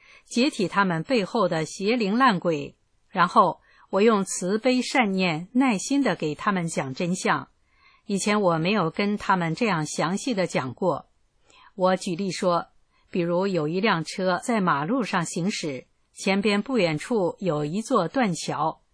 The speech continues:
你们看见了，你是告诉司机呢，还是不告诉？他们都明白了，都说原来是这样，都嘱咐我要注意一些，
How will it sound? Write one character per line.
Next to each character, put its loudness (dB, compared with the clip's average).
你 -4
们 -2
看 2
见 0
了， -8
你 4
是 2
告 0
诉 0
司 -4
机 -2
呢， 0
还 -2
是 -2
不 -6
告 4
诉？ -6
他 0
们 -2
都 0
明 -2
白 0
了， -8
都 0
说 2
原 2
来 2
是 -4
这 2
样， 0
都 2
嘱 0
咐 -4
我 0
要 2
注 -2
意 -4
一 -4
些， -2